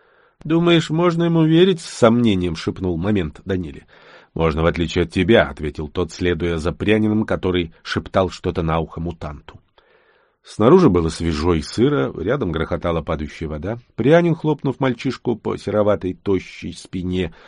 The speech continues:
выдохнул через плечо: «Теперь бежим!» Данила подтолкнул оторопевшую Марину и рванул вперед по дамбе. Момент не отставал, позади буйствовал,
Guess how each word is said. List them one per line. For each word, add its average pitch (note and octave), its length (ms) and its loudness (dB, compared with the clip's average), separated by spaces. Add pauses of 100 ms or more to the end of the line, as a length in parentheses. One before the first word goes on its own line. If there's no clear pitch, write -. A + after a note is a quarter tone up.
(160)
выдохнул G2+ 460 0
через F2 260 -6
плечо: D2+ 400 -14 (500)
«Теперь F2 300 -6
бежим!» F2+ 400 0 (760)
Данила E3+ 480 6
подтолкнул E3+ 720 4
оторопевшую A2 580 4
Марину C#3+ 400 6
и A#2+ 60 6
рванул A2 340 4
вперед G#2 340 0
по F#2 120 0
дамбе. F#2+ 420 -2 (100)
Момент E2 480 -2
не F2 100 -2
отставал, G2 600 4
позади A2+ 480 -6
буйствовал, A#2+ 800 -2